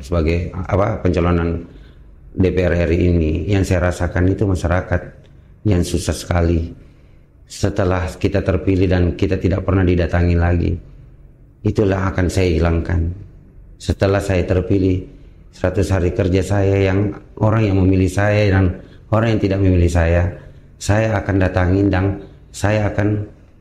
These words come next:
temuin dia lagi. Nah, itu pertama. Ah, kedua, setelah pemilu ini kita harus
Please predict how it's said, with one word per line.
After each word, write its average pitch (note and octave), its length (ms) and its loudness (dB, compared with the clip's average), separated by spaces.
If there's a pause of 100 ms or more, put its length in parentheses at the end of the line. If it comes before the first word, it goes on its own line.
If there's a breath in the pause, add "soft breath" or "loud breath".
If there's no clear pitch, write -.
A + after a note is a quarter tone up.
(140)
temuin F#2 300 2
dia F2 220 2
lagi. D#2+ 440 0 (880)
Nah, E2+ 160 0
itu F2 200 0
pertama. E2 600 -2 (840)
Ah, F#2 460 0
kedua, E2+ 720 0 (800)
setelah F#2 720 -2
pemilu F#2+ 400 2
ini F#2 480 2
kita F#2+ 320 -2
harus E2+ 400 -2